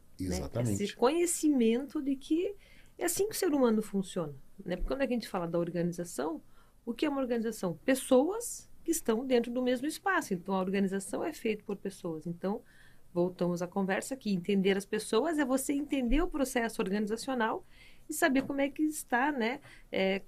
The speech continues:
Speaker 1: em que jogo você está atuando dentro de uma organização,
Speaker 2: Uhum.
Speaker 1: né? Professor Sérgio, eu só tenho a lhe agradecer, né? Porque o nosso tempo aqui já expirou, né?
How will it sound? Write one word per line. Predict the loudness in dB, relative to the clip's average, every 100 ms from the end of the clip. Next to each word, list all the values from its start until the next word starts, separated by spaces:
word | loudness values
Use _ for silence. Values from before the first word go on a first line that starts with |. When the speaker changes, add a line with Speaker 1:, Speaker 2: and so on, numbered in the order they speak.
| -6
Speaker 1:
em | -6
que | 0 6 6
jogo | 8 6 6 2 0
você | -6 -4 -4
está | 0 0
atuando | 0 0 2 2 0 -2 -8 -14 -12
dentro | -2 0 0
de |
uma | -4
organização, | -2 -2 -2 -4 -10 -8
Speaker 2:
Uhum. | -6 -6 -4
Speaker 1:
né? | -2 -2 -2 -4 -8 -16 -20 -20 -20 -20 -6
Professor | 0 2 2
Sérgio, | 0 -2 -2
eu | -2
só | -2
tenho | -2 -4
a |
lhe | -2
agradecer, | -2 0 0 0 2
né? | 0
Porque | -2 -2
o |
nosso | 0 0 -2
tempo | 0 0 0
aqui | 4 6
já | 6 6 4 -2 -4
expirou, | -8 2 4 4 2 -6 -20 -20 -18 -16 -12 -8
né? | -8